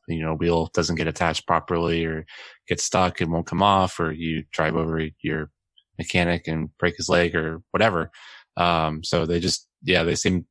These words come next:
really averse to doing two stops. And yeah, like Spanner said, the, the odds on no safety car were, uh, seven to one.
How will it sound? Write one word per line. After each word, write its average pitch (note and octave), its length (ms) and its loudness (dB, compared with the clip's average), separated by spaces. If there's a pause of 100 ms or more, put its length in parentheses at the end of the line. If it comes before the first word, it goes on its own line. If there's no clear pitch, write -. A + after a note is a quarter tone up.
(160)
really G2+ 320 6
averse F2+ 240 2
to - 60 -6
doing E2+ 180 0
two E2+ 160 -2
stops. F2 400 0
And E2 320 -4
yeah, F#2+ 140 4
like E2+ 160 0
Spanner F2+ 280 0
said, D#2+ 280 -2
the, E2 280 0 (460)
the F2 80 0
odds F2 320 2
on F2 200 2
no F2 120 4
safety G2+ 320 -2
car E2 460 0 (500)
were, F2 540 0 (340)
uh, D#2+ 400 -2 (380)
seven F#2+ 420 2
to F2 60 -2
one. F#2 400 2